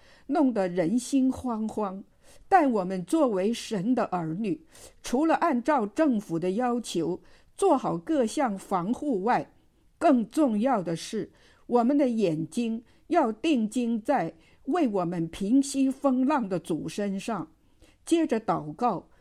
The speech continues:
看到主的作为，相信洪水泛滥之时，他仍坐着为王。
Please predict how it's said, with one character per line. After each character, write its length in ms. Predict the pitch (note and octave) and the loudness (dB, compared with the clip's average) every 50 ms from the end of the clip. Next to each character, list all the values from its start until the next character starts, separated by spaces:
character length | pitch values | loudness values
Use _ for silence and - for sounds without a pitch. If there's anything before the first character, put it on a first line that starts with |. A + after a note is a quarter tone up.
| _ _ - | _ _ -12
看 340 | - - F#4 E4+ C#4 B3+ A3+ | -4 -2 0 2 2 2 2
到 260 | - E4 C4+ G#3 F#3 | 2 0 0 0 -4
主 280 | - - F#3+ E3 D#3 D#3 | -6 -4 -4 -4 -4 -2
的 100 | F#3+ F#3+ | -4 -4
作 360 | F3 - C#4 C#4+ A#3 F#3 F3 | -2 0 0 2 2 0 -2
为， 260 | D#3+ E3+ D#3 - - - - _ - - - _ - | -2 -4 -4 -6 -8 -12 -18 _ -20 -20 -20 _ -12
相 360 | - - - D#4 C#4+ C#4 C#4 | -6 0 2 2 4 4 2
信 380 | C#4 - - D#4 A#3+ E3+ D#3 - - - _ _ | 2 2 0 -2 -2 -2 -4 -6 -10 -20 _ _
洪 320 | - - G#3+ G#3+ B3+ D4+ | -2 0 2 4 4 2
水 260 | D#4+ - B3+ F#3+ D#3+ E3 | 2 2 0 0 -2 -2
泛 340 | - - - D#4+ B3+ G3+ G#3 A3 | -4 0 0 0 2 0 0 -2
滥 260 | C#4 B3+ G#3 F3+ E3 | -2 0 -2 -4 -6
之 260 | - - B3+ B3 B3+ | -6 -6 -4 -4 -4
时， 340 | B3 - - E3+ D#3+ - - - _ _ _ _ - | -4 -6 -6 -6 -6 -6 -8 -10 _ _ _ _ -10
他 240 | - - E4 D#4 C#4 | -2 2 2 2 2
仍 260 | A#3 F3 F3 G#3 A#3 - | 2 0 0 -2 -2 -2
坐 280 | - D4 D#4 C4+ G#3+ F#3+ | 0 0 0 2 0 0
着 140 | - F#3+ D#3+ | 0 -2 -2
为 260 | E3 E3+ F3 D#3+ D#3+ G3+ | -2 -2 -2 -4 -4 -4
王。 320 | G#3 F3 E3+ D#3+ D#3+ D#3 | -6 -6 -6 -6 -8 -10